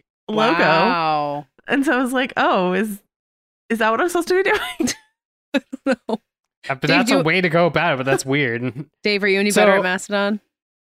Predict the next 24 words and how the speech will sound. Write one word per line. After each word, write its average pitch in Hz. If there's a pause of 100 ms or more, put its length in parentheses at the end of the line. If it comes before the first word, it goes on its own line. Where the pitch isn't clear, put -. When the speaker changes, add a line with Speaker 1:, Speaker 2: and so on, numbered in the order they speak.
(300)
Speaker 3:
I 220
mean, 214
I'm 190
a 202
little 214
bit 196
better 175
of 147
understanding 147
how 139
it 123
works, 127
but 143 (320)
I 131
haven't 127 (500)
quite 131
figured 135
out 127
how 127
to, 113
like, 123
execute 151
it 151
yet. 147